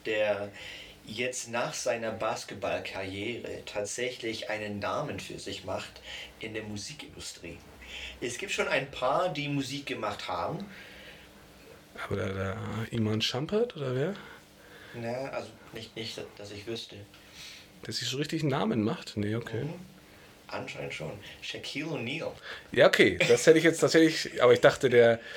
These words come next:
Speaker 2: der hat damals während seiner Saison, äh, während, hat er auch schon mit dem Deutschen, dem D J Tomek, zusammen ein Lied gemacht
Speaker 1: Ach,
Speaker 2: und
Speaker 1: echt?
Speaker 2: sowas, ja, der war auch in den Charts so ein bisschen,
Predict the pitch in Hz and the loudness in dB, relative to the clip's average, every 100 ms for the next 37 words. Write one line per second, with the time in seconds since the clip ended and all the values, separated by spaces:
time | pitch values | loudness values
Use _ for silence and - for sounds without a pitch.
0 | - - - 117 120 135 139 135 143 147 | -10 -10 0 4 6 6 6 8 8 10
1 | 135 120 117 120 139 135 117 120 104 113 | 6 4 4 4 4 4 6 6 6 4
2 | 120 113 117 117 113 - 117 113 107 101 | 4 2 4 4 4 2 2 4 2 4
3 | 117 - 127 107 107 120 95 - 127 151 | 4 4 0 -2 0 0 0 0 2 2
4 | 147 139 127 139 143 127 123 131 147 - | 0 -2 0 2 2 2 0 0 0 0
5 | 139 151 - 147 - 151 160 160 - 156 | 2 2 4 2 4 4 4 2 6 6
6 | 139 151 120 127 117 117 117 98 113 135 | 8 6 6 6 6 4 2 2 2 0
7 | 170 - 165 - - - 214 | -2 -2 -2 -2 -2 -2 -4